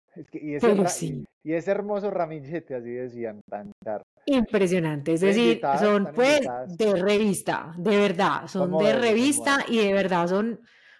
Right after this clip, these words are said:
Speaker 2: o sea, y uno los ve en vivo en dir-, yo me acuerdo que cuando yo veía las redes de Julio, yo le decía:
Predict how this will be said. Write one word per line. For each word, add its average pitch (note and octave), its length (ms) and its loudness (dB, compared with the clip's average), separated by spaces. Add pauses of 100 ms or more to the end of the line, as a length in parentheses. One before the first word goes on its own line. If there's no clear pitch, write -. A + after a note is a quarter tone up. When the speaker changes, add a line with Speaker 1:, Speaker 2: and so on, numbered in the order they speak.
(100)
Speaker 2:
o G#3 60 0
sea, A#3 180 6
y A3+ 60 4
uno A3 120 4
los C4+ 160 2
ve G#3 100 0
en G3+ 80 2
vivo B3 140 4
en B3 80 0
dir-, A#3 140 0
yo A3+ 100 0
me A#3 100 2
acuerdo C#4+ 220 2
que C4+ 120 -2
cuando G3 220 2
yo F#3+ 60 4
veía G3 220 4
las A3+ 180 2
redes F#3 200 2
de A3 80 0
Julio, A3 260 2
yo F#3 80 4
le F#3+ 80 2
decía: F#3+ 240 0